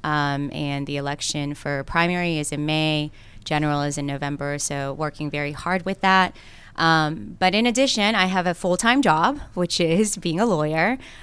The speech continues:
Um, I'm a partner at Blevins and Hong. Um, I have been practicing law for thirteen years and have been a partner there for ten years. And, um, I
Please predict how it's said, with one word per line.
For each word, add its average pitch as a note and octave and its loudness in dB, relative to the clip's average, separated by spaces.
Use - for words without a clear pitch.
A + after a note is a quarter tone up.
Um, D#3+ 4
I'm D#3+ 2
a D#3+ -2
partner F3 0
at E3+ 0
Blevins E3 0
and F#3 -2
Hong. E3+ 2
Um, D3+ 0
I D3+ -2
have D#3 -4
been D#3 -2
practicing D#3 -2
law D3 -2
for D3 -4
thirteen E3 -2
years F3+ 0
and D#3 0
have D#3 -2
been D#3 -2
a D3 -2
partner D#3 -2
there D3 -2
for C#3+ -4
ten G#3 -4
years. D3+ -4
And, D#3 0
um, D3 -2
I D#3+ 0